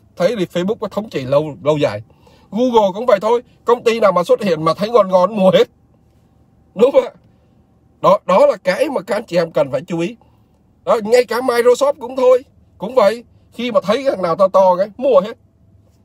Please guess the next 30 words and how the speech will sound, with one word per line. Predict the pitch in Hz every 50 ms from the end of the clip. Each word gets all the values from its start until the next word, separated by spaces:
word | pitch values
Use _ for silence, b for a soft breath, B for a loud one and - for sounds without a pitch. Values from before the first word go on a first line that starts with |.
| _ _ _ _ _ _ -
Đó, | 165 175 208 226 - _
ngay | - 220 240
cả | 233 - 196 185
Apple | 240 269 - - 226 196 196 196 185
cũng | 208 233
vậy | 220 190
thôi. | 185 202 196 190 b b b b b b b _ _
Nên | - 202 233 233 226 226
họ | 214 180 143 143 175
mới | 175 220 269
giữ | 233 175 156 147 165 220
được | 233 - - -
cái | 208 208
vị | 196 170 160 143 131
trí | - 165 165 214 254
mà | 226 180 135
gọi | 139 143 131
tiên | - - 226 262 - 202
phong | - 214 180 185 170
trong | - - 165 160
lĩnh | 131 131 151 185
vực, | - _ _ _
trong, | - 175 180 165 156 170
trong, | - 175 165 165 160 147
trong | - 165 156 160
cái | 180 190
ngành | 180 170 143 139 127
nghề | 131 135 131
của | 113 110 131
họ, | 135 -